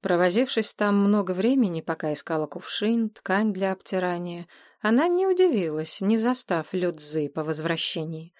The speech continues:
Неудивительно, что ему не хватило терпения. Зато фиников поубавилось. Дживей вдруг замерла.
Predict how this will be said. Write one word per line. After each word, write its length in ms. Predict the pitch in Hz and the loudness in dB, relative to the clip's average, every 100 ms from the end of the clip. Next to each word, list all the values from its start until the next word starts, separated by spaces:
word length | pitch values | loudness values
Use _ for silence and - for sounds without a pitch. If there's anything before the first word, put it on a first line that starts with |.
| - _ _ | -20 _ _
Неудивительно, 920 | 285 302 285 247 269 254 294 - 165 156 | 4 4 2 2 2 0 -2 -8 -8 -6
что 220 | - 175 | -4 -2
ему 260 | 170 170 | -2 -4
не 80 | 170 | -6
хватило 500 | 165 175 170 - 160 | -4 -4 -2 -2 -2
терпения. 760 | 160 175 - 165 160 156 156 160 - - - | -2 -4 -2 -4 -4 -6 -8 -12 -20 -20 -8
Зато 440 | 180 180 180 370 | -2 0 0 -2
фиников 640 | 415 - 262 233 233 226 - | 0 2 4 4 0 -4 -2
поубавилось. 880 | 208 214 190 208 196 208 202 - _ _ _ _ _ _ _ _ _ _ _ 214 | 0 2 2 0 0 -4 -6 -10 _ _ _ _ _ _ _ _ _ _ _ -6
Дживей 720 | 185 160 170 175 170 160 _ _ _ _ _ | -4 -2 -4 -4 -8 -10 _ _ _ _ _
вдруг 420 | 156 151 165 156 | -8 -4 -4 -4
замерла. 640 | 156 165 165 160 135 - | -4 -4 -6 -8 -10 -14